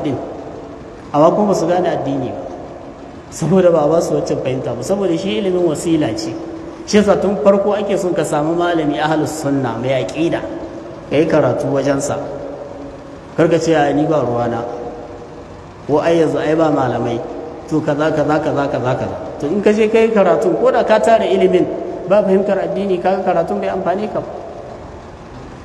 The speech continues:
Ba ka cikin waɗanda hadisai da ayoyi suke yabo, ba ka ciki.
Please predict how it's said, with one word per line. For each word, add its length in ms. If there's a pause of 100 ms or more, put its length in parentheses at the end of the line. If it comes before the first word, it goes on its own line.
(180)
Ba 260
ka 140
cikin 400
waɗanda 400
hadisai 640 (480)
da 320
ayoyi 340
suke 300
yabo, 340
ba 140
ka 160
ciki. 320